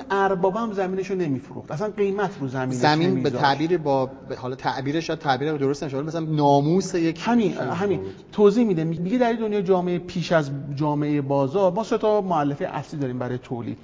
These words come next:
Speaker 1: یکی مواد اولیه است، یکی زمینه، یکی کار. خب،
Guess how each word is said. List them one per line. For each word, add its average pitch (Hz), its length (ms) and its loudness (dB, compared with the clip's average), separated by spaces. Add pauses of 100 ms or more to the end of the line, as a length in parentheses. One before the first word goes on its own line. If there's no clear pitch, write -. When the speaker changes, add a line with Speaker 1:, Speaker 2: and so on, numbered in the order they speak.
(300)
Speaker 1:
یکی 175 160 -2
مواد 156 360 2
اولیه 135 560 4
است، 190 180 -2
یکی 190 160 -6
زمینه، 165 440 0
یکی 180 240 -6
کار. - 340 -4 (540)
خب، 175 180 -2